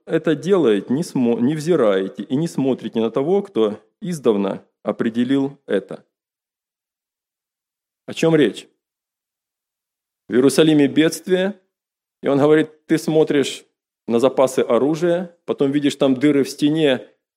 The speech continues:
разрушают быстренько дома, заделывают дыры, перекрывают пруд, чтобы как-то воду сберечь, да? То есть, что происходит, братья и сестры? Видят проблему, но неправильно реагируют на проблему.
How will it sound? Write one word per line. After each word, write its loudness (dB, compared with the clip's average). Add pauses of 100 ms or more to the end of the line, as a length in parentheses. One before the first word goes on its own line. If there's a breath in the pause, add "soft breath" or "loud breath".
(140)
разрушают 2
быстренько -2
дома, 0
заделывают 0
дыры, -2 (500)
перекрывают 0
пруд, 0
чтобы -4
как-то -2
воду 2
сберечь, 0
да? 0 (380 loud breath)
То -2
есть, -6 (480)
что -2
происходит, 0
братья 0
и -12
сестры? -8 (240)
Видят -2
проблему, 0 (580)
но 0
неправильно 2
реагируют -2
на -4
проблему. -6